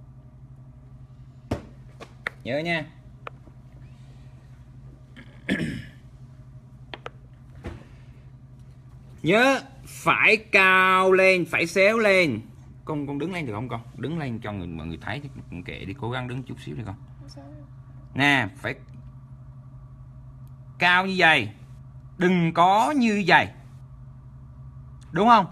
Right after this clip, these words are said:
Speaker 1: Như vậy thì quá là ngang. Phải cao như vậy. Chéo chéo chút chút. Thì cái móng nó, cái, cái, cái design của mình nó rất là đẹp. Nó rất là đẹp. Nhớ mình chỉ quanh đi quanh lại mấy cái tâm này thôi.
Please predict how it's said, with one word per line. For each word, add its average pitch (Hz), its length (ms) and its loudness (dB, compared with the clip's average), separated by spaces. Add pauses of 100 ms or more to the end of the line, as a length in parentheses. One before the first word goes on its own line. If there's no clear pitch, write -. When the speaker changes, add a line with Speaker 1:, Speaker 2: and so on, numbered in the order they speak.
(260)
Speaker 1:
Như 196 160 0
vậy 139 180 2
thì 170 200 -4
quá 214 180 4
là 180 120 2
ngang. 151 380 0 (540)
Phải 139 140 -6
cao 151 340 2
như 151 180 -4
vậy. 104 240 0 (1120)
Chéo 165 200 -2
chéo 170 220 -2
chút 180 160 -8 (120)
chút. 180 200 -2 (600)
Thì 127 120 -2
cái 156 120 -6
móng 165 180 0
nó, 190 80 -8 (320)
cái, 170 120 -8
cái, 185 140 -6
cái 180 200 -6
design 143 360 0
của 139 80 -10
mình 117 100 -4
nó 127 80 -6
rất 180 280 -4
là 123 180 0
đẹp. 98 200 -4 (340)
Nó 160 100 -2
rất 185 340 -6
là 104 120 -2
đẹp. 92 200 -6 (1120)
Nhớ 165 320 -2
mình 135 140 -4
chỉ 113 100 -6
quanh 139 200 -2
đi 139 80 -4
quanh 123 220 -6
lại 82 200 -6
mấy - 100 -8
cái 156 100 -8
tâm 131 200 -2
này 120 100 -4
thôi. 117 320 -2